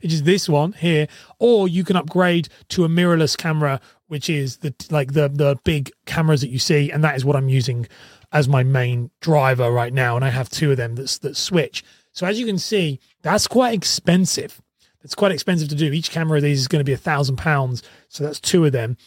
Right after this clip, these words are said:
So it's two grand plus the, the, the, the lens. So it's quite expensive. But as far as mobile versus computer is concerned,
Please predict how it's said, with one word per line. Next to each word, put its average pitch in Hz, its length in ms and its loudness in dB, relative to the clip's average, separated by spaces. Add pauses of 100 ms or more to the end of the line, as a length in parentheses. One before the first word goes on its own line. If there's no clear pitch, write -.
So - 120 -14
it's 127 80 -12
two 185 220 2
grand 143 320 0
plus 185 760 0 (260)
the, 151 220 -2
the, 147 360 0
the, 143 320 2
the 143 240 -2
lens. 127 380 -2
So 151 120 -4
it's - 120 -8
quite 175 220 0
expensive. 143 440 -6 (460)
But 202 460 2 (320)
as 165 220 0
far 175 340 2
as 151 200 0 (240)
mobile 160 500 0
versus 151 220 0
computer 214 400 -2
is 165 120 2
concerned, 151 520 0